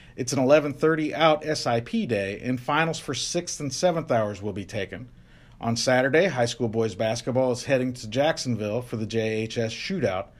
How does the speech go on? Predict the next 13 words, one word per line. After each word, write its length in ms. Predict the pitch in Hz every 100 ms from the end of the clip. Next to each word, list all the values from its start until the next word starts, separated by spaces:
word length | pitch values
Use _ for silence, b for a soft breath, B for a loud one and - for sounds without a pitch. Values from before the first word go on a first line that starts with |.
| B B B
and 140 | 127
J 160 | 123 156
V 160 | 185 175
wrestling 400 | 180 - 120 117
is 160 | 120
headed 240 | 123 110 110
to 60 |
Springfield 580 | 110 - 151 143 123 117
Southeast. 640 | - 113 107 127 87 - - b b b b
Winter 220 | 160 175
break 320 | 127 165 175
will 80 | 131
begin 500 | 120 120 120 120 135